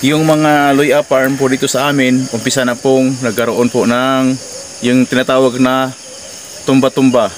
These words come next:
Yung tumba-tumba, kusa lang po siyang matutumba at saka maninilaw po yung dahon at saka hindi na po mapigilan. Yung ginawa ko po, mga ka-farmers, yung pinaka best strategy po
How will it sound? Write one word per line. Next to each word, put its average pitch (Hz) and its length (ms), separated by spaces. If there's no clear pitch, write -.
Yung 165 160
tumba-tumba, 156 640
kusa 147 240
lang 139 160
po 131 160
siyang 139 320
matutumba 127 640
at 107 80
saka 123 480
maninilaw 127 560
po 113 160
yung 123 160
dahon 127 480
at 127 80
saka 123 320
hindi 131 160
na 123 140
po 127 100
mapigilan. 123 640
Yung 147 480
ginawa 160 320
ko 151 160
po, 151 160
mga 151 240
ka-farmers, 175 640
yung 139 160
pinaka 143 400
best 156 400
strategy 135 480
po 139 160